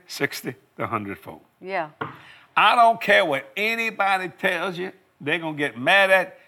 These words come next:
Speaker 1: you are working on something here.
Speaker 2: Right, right.
Speaker 1: Spiritual, physical, and financial. Okay, let's deal with the seed of salvation. When you, uh, speaking to your, let's say your family's not saved.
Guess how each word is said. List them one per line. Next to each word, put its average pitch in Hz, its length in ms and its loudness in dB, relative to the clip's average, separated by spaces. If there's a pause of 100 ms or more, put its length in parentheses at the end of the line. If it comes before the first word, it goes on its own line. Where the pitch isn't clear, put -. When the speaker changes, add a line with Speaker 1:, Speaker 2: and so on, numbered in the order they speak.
(100)
Speaker 1:
you 151 260 -4
are 135 80 -2
working 123 440 0
on 101 200 -8
something 92 400 -10
here. 175 120 -12
Speaker 2:
Right, 165 320 -8 (120)
right. 165 260 -8
Speaker 1:
Spiritual, 190 520 -2
physical, 156 520 -6
and 147 100 -10
financial. 143 480 -4 (340)
Okay, 156 220 -4
let's 185 180 -2
deal 208 180 -4
with 208 120 -6
the 190 100 -6
seed 214 300 -10
of 196 80 -10
salvation. 190 680 -4 (640)
When 110 200 -8
you, 151 480 0
uh, - 120 -16
speaking 175 480 -4
to 165 60 -2
your, 160 220 0
let's 147 180 -4
say 175 120 0
your 170 180 0
family's 160 440 0
not 117 200 -4
saved. 98 260 -10